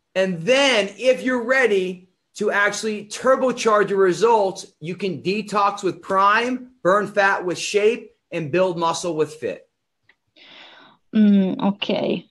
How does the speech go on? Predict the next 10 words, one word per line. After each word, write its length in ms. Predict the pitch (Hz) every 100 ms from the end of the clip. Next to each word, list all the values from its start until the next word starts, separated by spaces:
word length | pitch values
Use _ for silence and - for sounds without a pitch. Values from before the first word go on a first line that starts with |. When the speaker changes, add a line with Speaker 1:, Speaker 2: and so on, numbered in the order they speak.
| _ _ - - - - -
Speaker 2:
Eh, 220 | 220 214
quando 320 | 220 277 277
siete 320 | 247 247 240 226
pronti 680 | 262 277 220 208 202 214
a 360 | 208 208 202 202
ottenere 540 | 202 214 220 214 208
i 40 | 202
risultati, 880 | 214 214 233 - 247 220 214 214 202
eh, 500 | 196 196 190 190 185
giusti 760 | 190 262 262 - - 349 -